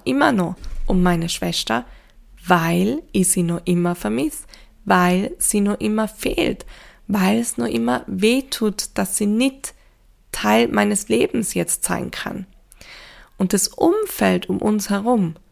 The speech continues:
muss das nicht verstehen. Sie müssen nicht das logische Verständnis dahinter irgendwie aufdröseln und, äh, ja, komplett Verständnis sorgen. Aber was wichtig wäre,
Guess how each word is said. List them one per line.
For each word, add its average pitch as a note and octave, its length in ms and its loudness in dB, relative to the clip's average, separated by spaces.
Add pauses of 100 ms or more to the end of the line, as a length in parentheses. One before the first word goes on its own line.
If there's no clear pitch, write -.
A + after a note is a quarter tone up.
(120)
muss G#4+ 340 4
das - 240 0
nicht E3+ 180 -2
verstehen. - 500 -4 (680)
Sie - 160 -4
müssen D4+ 420 2
nicht - 380 -6 (380)
das - 280 -2
logische G#3+ 840 4 (220)
Verständnis A3 840 -2
dahinter G#3 580 0
irgendwie G3 520 0 (500)
aufdröseln G#3 920 2
und, G3 500 0
äh, F#3 480 0
ja, G3 220 2
komplett G3 500 0
Verständnis G3 920 0
sorgen. F3 420 0 (560)
Aber A#3+ 400 2
was F#3+ 200 -2
wichtig - 460 -4
wäre, E3+ 420 -2